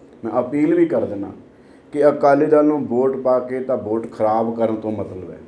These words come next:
ਕਿਉਂਕਿ ਉਹ ਕਿਸੇ ਖਾਤੇ ਵਿੱਚ ਪੈਣੀ ਨਹੀਂ। ਜਿਹੜੀ ਸੀਟ ਅਕਾਲੀ ਦਲ ਹਾਰ ਰਿਹਾ ਹੈ, ਤੇ ਉੱਥੇ ਵੋਟ ਕਿਉਂ ਖਰਾਬ ਕੀਤੀ ਜਾਵੇ?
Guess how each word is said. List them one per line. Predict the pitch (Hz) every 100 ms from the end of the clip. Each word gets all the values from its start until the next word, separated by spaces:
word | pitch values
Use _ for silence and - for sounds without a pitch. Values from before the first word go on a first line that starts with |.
| - - - - - - - - -
ਕਿਉਂਕਿ | 120 131
ਉਹ | 147
ਕਿਸੇ | 143 127 123
ਖਾਤੇ | - 131 139
ਵਿੱਚ | 143 143
ਪੈਣੀ | 143 143 147
ਨਹੀਂ। | 139 - - - - - - - - - -
ਜਿਹੜੀ | 110 143
ਸੀਟ | 160 139 139
ਅਕਾਲੀ | - 123 127
ਦਲ | 135 135 - 98
ਹਾਰ | 101 117 123
ਰਿਹਾ | 143 143
ਹੈ, | - - - - - - -
ਤੇ | 151
ਉੱਥੇ | 143 147
ਵੋਟ | 147 151
ਕਿਉਂ | 147 143
ਖਰਾਬ | 131 135 127
ਕੀਤੀ | 123 123
ਜਾਵੇ? | 120 113